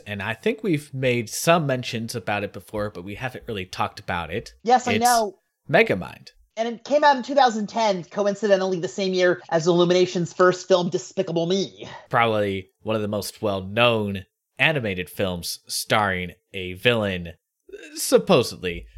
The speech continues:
Speaker 1: as the main character.
Speaker 2: Yeah, I know, and it was also released two years before Wreck-It Ralph as well.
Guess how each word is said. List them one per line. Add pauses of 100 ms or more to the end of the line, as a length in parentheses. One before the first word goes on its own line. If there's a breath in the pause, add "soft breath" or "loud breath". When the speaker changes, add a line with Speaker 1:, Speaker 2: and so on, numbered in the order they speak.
(200 soft breath)
Speaker 1:
as
the
main
character.
Speaker 2:
Yeah,
I
know,
and
it
was
also
released
two
years
before
Wreck-It
Ralph
as
well.